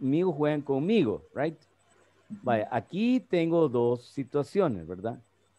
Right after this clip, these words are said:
Speaker 1: Este and es un connector, ¿sí?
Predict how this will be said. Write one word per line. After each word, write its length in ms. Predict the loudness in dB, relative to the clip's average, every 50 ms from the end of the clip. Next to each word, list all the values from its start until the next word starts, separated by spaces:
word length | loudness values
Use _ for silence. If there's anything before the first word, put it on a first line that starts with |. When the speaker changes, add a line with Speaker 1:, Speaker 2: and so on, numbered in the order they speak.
| _ _ _ _ _ _ _ _ _ -2
Speaker 1:
Este 640 | 2 4 4 4 4 2 _ _ 0 2 2 2 0 _ -4
and 500 | 0 2 2 4 4 2 2 0 -2 -4
es 220 | -4 -6 -4 -4
un 120 | -4 -4 -2
connector, 840 | 0 0 2 2 4 2 2 0 -2 -4 -4 -2 -2 -2 -4 -8 _ _ _ _ _ _ _ _ _ _ _ _ _ _ _ _ _ _ _ _ _
¿sí? 260 | -4 -4 -2 -4 -4